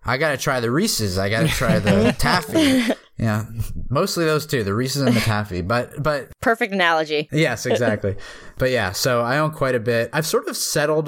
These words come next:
Speaker 1: though on my film cameras, not my non-instant film cameras. I have the Canon E O S ten S, which was, like, the second generation of the E O S line that Canon produced in the nineties.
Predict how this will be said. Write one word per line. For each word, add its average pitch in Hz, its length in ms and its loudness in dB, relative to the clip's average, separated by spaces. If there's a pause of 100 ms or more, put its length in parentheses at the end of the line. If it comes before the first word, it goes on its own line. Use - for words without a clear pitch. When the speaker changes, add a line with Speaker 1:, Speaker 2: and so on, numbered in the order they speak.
Speaker 1:
though 151 300 2
on 127 220 -2
my 110 500 0
film 131 400 -2
cameras, 95 600 -2
not 113 340 4
my 117 120 0
non-instant 107 580 -2
film 101 160 0
cameras. 101 320 0
I 107 80 0
have 120 320 -2
the 117 300 0
Canon 135 640 2 (120)
E 131 140 2
O 131 80 2
S 120 220 0
ten 123 280 2
S, 113 480 -2
which 113 160 -2
was, 110 160 2
like, 110 140 2
the - 100 -2
second 123 380 -2
generation 110 680 0
of 101 600 -2 (300)
the 110 260 0
E 113 80 2
O 104 80 0
S 104 240 0
line 120 300 0
that 113 80 -2
Canon 120 280 -2
produced 117 320 -2
in 110 80 0
the 104 60 0
nineties. 104 520 0